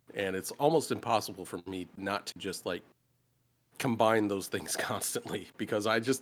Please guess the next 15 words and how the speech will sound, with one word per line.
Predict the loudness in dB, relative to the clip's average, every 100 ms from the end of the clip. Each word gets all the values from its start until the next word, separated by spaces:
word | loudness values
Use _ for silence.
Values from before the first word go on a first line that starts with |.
| -4 _ _ _ _ _ _ 2
they're | 6
both | 8 8 8
fine | 8 8
by | 6
themselves, | 4 4 4 2 0 -2
but | 0 2
you | -2 -6
m-, | -8 -10 -18 _ -10
just | -8 -6
combine | -4 2 4 6
those | 6 4 2 -4
and | -6 -6 -6
it's, | -8 -12
it's | -16 _ _ -10
perfect. | -8 -6 -10 -16